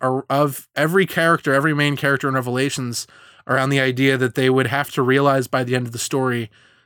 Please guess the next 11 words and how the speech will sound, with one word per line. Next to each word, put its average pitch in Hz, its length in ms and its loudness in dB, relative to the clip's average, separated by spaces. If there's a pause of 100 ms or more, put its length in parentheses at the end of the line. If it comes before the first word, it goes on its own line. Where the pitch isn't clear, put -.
(100)
the 131 340 2
exact 147 500 -2
extent 139 480 -2
of 120 120 -2
what 123 180 0
they 123 120 0
could 117 140 -4
accomplish 113 480 -2
with 101 80 -16
their 104 160 -8
life." - 500 -10